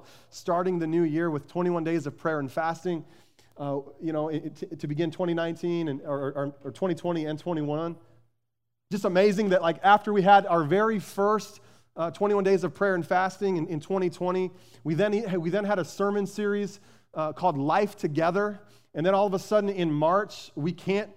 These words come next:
really do Life Together like we had talked about doing. We had, we had all of this momentum at the start of twenty twenty, and then all of a sudden I'm just going like, "I, I don't know."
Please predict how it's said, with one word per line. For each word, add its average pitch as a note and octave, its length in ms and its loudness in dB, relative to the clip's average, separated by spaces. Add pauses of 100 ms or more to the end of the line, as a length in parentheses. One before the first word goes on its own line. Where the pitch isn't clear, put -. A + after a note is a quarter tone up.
really F3 280 2
do F#3+ 320 2
Life F#3 320 0
Together F#3 400 -2
like E3 200 -4
we F3 100 0
had F3 120 -2
talked F3+ 260 -4
about F3 220 -2
doing. F#3 300 -2 (720)
We D3+ 100 -2
had, G3+ 120 6
we G3+ 80 4
had G3+ 80 4
all A3 360 6
of G#3+ 60 4
this A3+ 220 -2
momentum G3+ 460 2
at D#3 80 -8
the D#3+ 40 -8
start F3+ 240 -2
of D3+ 80 -4
twenty E3+ 280 -4
twenty, E3 340 -4
and C#3 100 -4
then C#3+ 120 -4
all D3+ 160 -6
of D3 80 -10
a C#3 40 -8
sudden D3 300 -6
I'm C3 140 -8
just A#2+ 160 -16
going B2 180 -8
like, B2 120 -10
"I, A#2+ 140 -12 (140)
I B2+ 120 -8
don't C3 100 -10
know." E3 200 -6